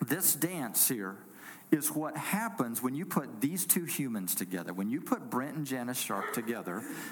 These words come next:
this is what we're vulnerable to. Now, yours is gonna be a little bit different. And, and the more you can understand the nuance of your dance, the quicker you can break out of it. Now, I'll tell you, um, you can get really good at, um,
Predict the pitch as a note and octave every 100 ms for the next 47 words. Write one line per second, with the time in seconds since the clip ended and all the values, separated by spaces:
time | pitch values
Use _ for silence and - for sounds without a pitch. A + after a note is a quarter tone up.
0 | - A2 C#3+ F#3 G3 - D#3 C3 C3+ A#2
1 | B2 A2+ F#2 F#2 - - - - - -
2 | - A2 A2 C3+ G3 F3+ F#3+ F3+ F3 D3+
3 | D#3 D3+ C3 B2 - A2 - D2 - A2+
4 | A2+ - A2+ A2 - - A#2+ B2 C3+ F#3
5 | G#3 G3+ C#3 D3+ D3 - C3 A#2 A#2 C#3+
6 | D3 A2 G2 G2 - - G2 G2+ B2 C3
7 | A2 F#2+ - - - - - A2+ - -
8 | C#3 C#3 A#2+ A#2+ A#2 G2+ G#2 G2+ A2+ -
9 | F#2 - - - - - - - C3 C3+
10 | D3 - F#3 C#3+ G2 F#2+ - - - -
11 | - A#2 A2+ A#2 C3 D#3+ E3 D3+ C3+ C3+
12 | F3 A3+ E3+ D#3+ F#3 C3 A#2 B2 C#3 C3
13 | B2 B2+ - - C3+ A#2+ A#2 A#2 G#2+